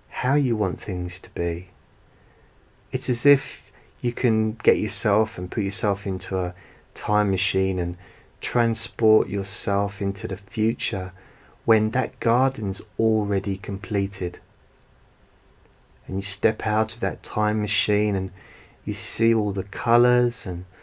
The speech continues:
you get a smell of the, of all the different smells and scents and the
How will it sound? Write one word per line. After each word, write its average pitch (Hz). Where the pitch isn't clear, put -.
you 131
get -
a -
smell 123
of 95
the, 90
of 101
all 107
the 101
different -
smells 113
and 92
scents -
and 196
the 90